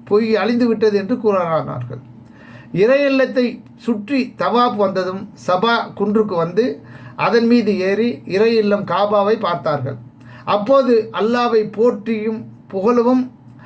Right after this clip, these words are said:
அவன் நாடிய சிலவற்றை வேண்டி பிரார்த்திக்கவும் செய்தார்கள். இது முஸ்லிமில் மூவாயிரத்தி முந்நூற்றி, ஆ, முப்பத்தி ஓராவது ஹதீஸாக இடம்பெற்றிருக்கு.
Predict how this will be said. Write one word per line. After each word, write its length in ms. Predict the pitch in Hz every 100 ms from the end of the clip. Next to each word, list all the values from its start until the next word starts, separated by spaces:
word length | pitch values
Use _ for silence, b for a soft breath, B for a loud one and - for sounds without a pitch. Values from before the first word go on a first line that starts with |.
| B
அவன் 300 | - 196 208
நாடிய 420 | 185 214 262 262
சிலவற்றை 560 | 247 214 220 214 208 196
வேண்டி 340 | 185 226 214
பிரார்த்திக்கவும் 680 | - 185 214 208 208 240 302
செய்தார்கள். 520 | 247 196 165 139 135 - - - - - B B B
இது 220 | 180 208
முஸ்லிமில் 720 | 196 180 202 196 185 196 208 208 170
மூவாயிரத்தி 720 | 202 208 196 185 180 156 220
முந்நூற்றி, 680 | 190 185 196 - 240 277 - - B B B B B -
ஆ, 600 | 190 185 180 180 175 175
முப்பத்தி 340 | 185 233 240 233
ஓராவது 400 | 226 240 226 202
ஹதீஸாக 340 | 185 175 175
இடம்பெற்றிருக்கு. 560 | 170 165 151 170 277